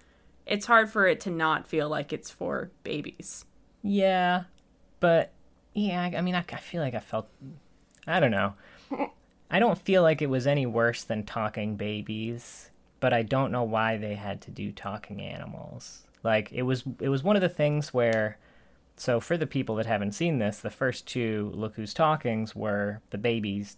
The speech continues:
Speaker 2: talking along with adult voices, and this one, the kids are actually old enough to talk, so the, the fun bit is that they have two dogs, and they are talking with adult voices instead.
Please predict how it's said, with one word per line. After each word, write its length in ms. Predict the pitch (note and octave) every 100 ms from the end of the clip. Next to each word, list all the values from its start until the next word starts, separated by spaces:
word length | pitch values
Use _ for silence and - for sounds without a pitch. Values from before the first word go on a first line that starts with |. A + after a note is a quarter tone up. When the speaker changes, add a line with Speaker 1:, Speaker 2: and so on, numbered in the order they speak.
| -
Speaker 2:
talking 560 | - - - F#2+ F#2
along 300 | - - -
with 100 | G#2
adult 300 | G2+ G2 -
voices, 480 | A2 - - - -
and 120 | G#2+
this 220 | B2 B2+ A#2
one, 400 | A2 G#2 G#2 - - _ _ _ -
the 80 |
kids 280 | - E3+ B2
are 80 | A2+
actually 300 | A2 - G#2+
old 160 | G#2 -
enough 180 | -
to 80 | -
talk, 340 | - G#2 - -
so 340 | G#2 - G2+
the, 320 | - G#2 G2+ G#2
the 140 | G#2 G#2
fun 500 | - F3+ G#3 C#3 A2+
bit 380 | G#2+ B2 - - A2+
is 220 | A2 A2
that 180 | A#2 G#2
they 140 | A#2
have 240 | A#2+ A#2
two 180 | - D3
dogs, 640 | D3+ D#3 A#2 G#2 G2+ - - - - _ -
and 480 | A2+ A2 G#2+ A2 - - _ _ _ -
they 320 | A#2 B2+ C3+
are 220 | A#2 G#2+
talking 480 | - G#2 - G2 F#2+
with 260 | E2 - -
adult 460 | G#2+ A2+ A2+ -
voices 500 | - G2 - - -
instead. 680 | - - - - - - D#3+